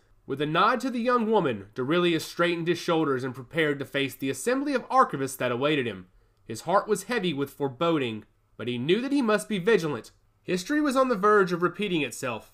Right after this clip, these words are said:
and while Duilius enjoyed to watch the squabbles and minor conflicts that cascaded throughout Dunai,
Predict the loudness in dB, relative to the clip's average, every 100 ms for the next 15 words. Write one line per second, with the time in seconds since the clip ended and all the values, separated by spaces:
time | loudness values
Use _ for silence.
0 | -12 -6 -4 -4 -2 0 0 0 -2 -2
1 | -4 0 0 0 -4 -2 2 0 0 -8
2 | -8 -2 0 0 0 -4 -4 -2 -2 -2
3 | -6 -4 -2 -2 -2 -4 -2 -8 -8 -8
4 | -8 -4 -2 0 -2 -4 -2 -2 -4 -6
5 | 0 2 2 -2